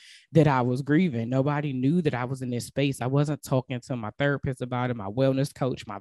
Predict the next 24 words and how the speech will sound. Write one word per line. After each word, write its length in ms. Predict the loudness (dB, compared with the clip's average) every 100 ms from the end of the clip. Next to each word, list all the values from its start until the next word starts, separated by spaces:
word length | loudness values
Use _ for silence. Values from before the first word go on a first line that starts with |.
| 0
village, 460 | 2 4 2 2 -4 -16 -20 -8 0
um, 400 | 0 0 -2 -2
not 260 | 0 2 6
really 240 | 6 4
my 140 | 0
husband. 360 | 0 0 0 -2
So 280 | 2 0 0
I 140 | -2
was 260 | 2 0 -2
in, 240 | -2 -2 -2
I 60 |
had 220 | -2 -2
put 240 | 0 0 -2
myself 480 | -8 0 2 2 0
in 160 | -4
isolation. 720 | -2 -4 -2 -2 0 -2 -6
I 80 | -6
had 200 | -4 -4
put 180 | -2 -2
myself 360 | -2 -4 -4 -4
in 100 | -6
this 160 | -8 -6
space 340 | -2 -2 -2
where, 240 | 0 0